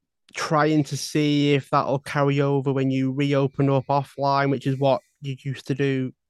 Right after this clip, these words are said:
pre-pandemic. How, how have you navigated the community building element? 'Cause it seemed like it was one of your cornerstones before the pandemic started, and yet it seems like it's an exponential growth over these past couple of years.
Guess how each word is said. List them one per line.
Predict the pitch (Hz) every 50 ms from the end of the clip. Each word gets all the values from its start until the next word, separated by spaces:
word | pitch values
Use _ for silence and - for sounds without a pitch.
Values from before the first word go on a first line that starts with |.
| _
pre-pandemic. | - - 160 165 190 175 - 143 139 139 135 127 131 131 131 127 127 123 - - -
How, | - - - - - -
how | - - 190 208 233
have | 233 220 -
you | 220 220 220 214 214 214 208 196 - - - - - - _ _ _ -
navigated | 165 160 160 151 160 156 151 147 - 151 151 147 139 - - 151 143 135 135 -
the | - 139 139 139 135 131 - _ _ -
community | - - 156 143 135 135 143 143 147 139 - - 147 139 135 131 - - _ -
building | 139 139 139 139 131 135 131 131 131 131 131 131 - - _ - -
element? | 127 135 143 127 98 -
'Cause | 123 127 139
it | 139
seemed | - - 170 160 147
like | 139 139 -
it | 151 143
was | 139 139
one | 147 139 139
of | 135
your | 135 135 131
cornerstones | - - - 151 151 147 139 131 - - 143 139 131 131 131 131 131 123
before | - 135 127 - - 131 131
the | 143 139
pandemic | - 139 135 135 131 135 131 127 - -
started, | - - 147 156 165 170 170 - - 139 131 127 123 - - - - - - - -
and | 151 151 147 151 147
yet | 156 151 143 -
it | 120 139 - - _ _ _ _ -
seems | - - 160 160 160 139
like | 135 127 -
it's | 139 123 -
an | 139
exponential | 143 135 - - - - 139 139 135 127 135 - 139 127 123 123 120 _ -
growth | - 139 143 151 160 151 -
over | 139 131 123 139
these | 131 135 135 127
past | - - - 135 - -
couple | - 151 139 - 131 123
of | 127 117
years. | 127 151 170 180 160 120 95 104 123 160 185 196 180